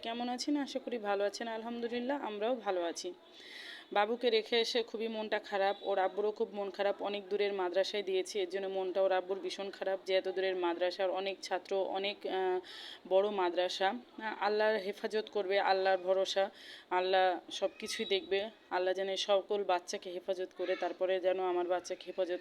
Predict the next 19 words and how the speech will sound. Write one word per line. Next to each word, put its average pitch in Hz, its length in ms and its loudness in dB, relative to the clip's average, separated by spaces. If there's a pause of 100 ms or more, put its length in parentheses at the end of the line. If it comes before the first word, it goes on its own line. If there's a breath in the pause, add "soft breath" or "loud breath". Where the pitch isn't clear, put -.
করে, 180 160 2
আল্লাহর 175 240 0
কাছে 180 240 -4
এই 175 80 -2
কামনাই 180 340 -2
সবসময় 185 460 -6
করি। 202 240 -4 (560 loud breath)
তো 190 60 -2
অনেক 220 300 0
দূরে, 220 300 4
আহ, 190 560 0
আমার 208 240 -2
বাসা 190 280 0
থেকে 220 220 -6
প্রায় 214 200 -2
অনেক 190 260 0
দূরে 196 180 0
কাটাখালী 190 480 -2
মাদ্রাসা 180 540 0